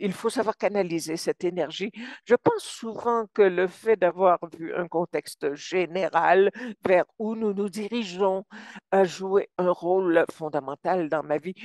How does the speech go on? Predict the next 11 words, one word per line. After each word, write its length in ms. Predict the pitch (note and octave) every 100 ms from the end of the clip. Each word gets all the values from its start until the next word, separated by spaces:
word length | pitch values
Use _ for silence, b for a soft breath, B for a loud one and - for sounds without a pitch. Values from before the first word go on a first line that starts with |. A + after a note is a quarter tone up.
| -
Juste 240 | C4+ C#4
pour 140 | - B3+
vous 120 | G3
donner 300 | F#3+ G3 -
un 120 | E3
exemple, 560 | D#3+ D3+ F3 A3 - A3+ B B B _ _ _ _ -
il 260 | A3+ G3
y 80 | G#3+
a 140 | G#3 - G3+
au 140 | G#3
moins 260 | G3 E3